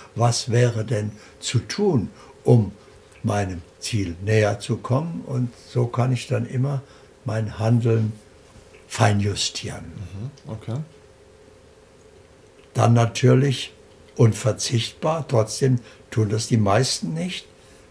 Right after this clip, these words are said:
Speaker 1: meiner wahren Berufung folgen.
Speaker 2: Mhm.
Speaker 1: Also mir bewusst machen, was ist eigentlich meine wahre Berufung?
Speaker 2: Wo ist da der Unterschied zu dem ersten Punkt? Das eine war die Lebensabsicht, das andere ist die Berufung. Das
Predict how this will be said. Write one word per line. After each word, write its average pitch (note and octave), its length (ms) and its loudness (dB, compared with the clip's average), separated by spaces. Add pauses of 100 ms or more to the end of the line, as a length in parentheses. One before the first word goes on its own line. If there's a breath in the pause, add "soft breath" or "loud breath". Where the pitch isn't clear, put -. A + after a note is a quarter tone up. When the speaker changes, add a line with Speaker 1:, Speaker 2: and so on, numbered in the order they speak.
(100)
Speaker 1:
meiner G2 260 -4
wahren F2+ 320 -6
Berufung A2+ 540 -6
folgen. F2 520 -12 (800)
Speaker 2:
Mhm. A#2+ 80 -12 (400)
Speaker 1:
Also G2+ 220 -4
mir G#2 140 2
bewusst G2+ 500 -4
machen, A#2 240 0
was - 180 -6
ist - 240 -8
eigentlich D3+ 420 -6
meine F2+ 320 -8 (360 loud breath)
wahre F2 500 -6 (260 loud breath)
Berufung? E2 640 -10 (440 loud breath)
Speaker 2:
Wo B2 100 -4
ist D3+ 160 -6
da D#3 80 0
der C#3 120 -2
Unterschied C#3 460 -4
zu C3+ 120 -6
dem B2 180 -4
ersten A#2 480 -4
Punkt? - 580 -10
Das A2 140 -12
eine A2 240 -4
war G#2+ 100 -2
die G#2 100 -8
Lebensabsicht, A#2 840 -6
das B2+ 100 -10
andere C3 300 -8
ist B2 160 -10
die C3 40 -6
Berufung. A2+ 600 -6 (400)
Das - 160 -14